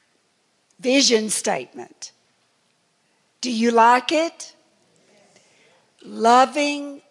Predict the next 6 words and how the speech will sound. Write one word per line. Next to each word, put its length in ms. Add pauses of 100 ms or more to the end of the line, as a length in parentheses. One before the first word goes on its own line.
(120)
others 760 (160)
first. 720 (520)
Not 300
loving 360
ourselves 760
first. 680